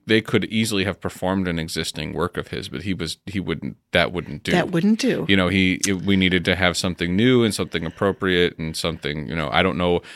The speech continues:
Speaker 1: whether there were fees exchanged and whether a new piece would, would permit him to, um, to make money where he hadn't before. I have no idea about the background of that.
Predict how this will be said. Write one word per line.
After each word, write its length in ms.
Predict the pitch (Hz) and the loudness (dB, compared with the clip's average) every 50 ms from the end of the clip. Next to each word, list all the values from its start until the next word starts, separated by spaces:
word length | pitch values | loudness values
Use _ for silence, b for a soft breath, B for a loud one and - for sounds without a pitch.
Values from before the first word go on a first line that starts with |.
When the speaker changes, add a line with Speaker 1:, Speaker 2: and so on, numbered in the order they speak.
| B B B | B B B
Speaker 1:
whether 220 | - 95 87 87 85 | 0 2 2 2 2
there 160 | 80 85 82 | 2 0 -2
were 120 | 78 76 | -2 -6
fees 420 | - - - 107 101 101 95 95 98 | -8 -2 0 2 4 4 2 2 -2
exchanged 760 | 87 - - - - 95 90 90 90 92 98 110 107 - | -2 -2 -4 -2 0 2 2 2 2 2 0 0 -2 -2
and 160 | - 80 82 82 | -2 -2 -2 0
whether 280 | 82 80 80 80 78 | 0 0 0 0 0
a 60 | 80 | 0
new 200 | 82 78 76 80 | -2 -2 -4 -4
piece 400 | 80 - - 85 85 85 - - | -6 -6 -6 -4 -4 -4 -6 -6
would, 240 | - 78 76 76 - - - _ | -6 -6 -6 -6 -10 -16 -10 _
would 140 | - 92 - | -4 -4 -4
permit 360 | - - 95 87 90 82 - | -4 -4 -2 -2 -2 -2 -4
him 280 | - - 87 87 87 87 | -4 -6 -4 -4 -4 -6
to, 360 | - - 95 87 85 82 85 b b b b b b b b b b - | -4 -2 -2 0 0 -2 -4 b b b b b b b b b b -4
um, 340 | 82 80 76 82 85 - - | -2 -2 -2 -4 -6 -8 -8
to 200 | - - 95 85 | -4 -4 -2 0
make 420 | 85 85 85 85 80 - - - - - _ _ - | 2 2 2 2 0 -2 -8 -14 -14 -16 _ _ 0
money 360 | 110 107 101 101 101 107 123 | 2 4 6 6 6 6 6
where 160 | 135 123 107 95 | 6 6 4 4
he 160 | 104 95 90 | 2 2 2
hadn't 220 | 98 92 90 98 | 2 2 2 2
before. 260 | 98 101 - 113 101 101 | 0 0 2 4 4 4
I 40 | |
have 140 | 107 104 90 | 4 4 4
no 180 | 98 98 98 95 | 4 4 6 6
idea 260 | 95 92 87 92 87 | 4 4 4 2 2
about 180 | 80 85 80 80 | 2 0 -2 -2
the 60 | 82 | 0
background 420 | 85 82 85 - - 82 78 73 | 0 0 0 0 -2 -4 -4 -4
of 100 | 71 - | -8 -10
that. 300 | - 50 50 - 50 - | -12 -12 -12 -12 -14 -16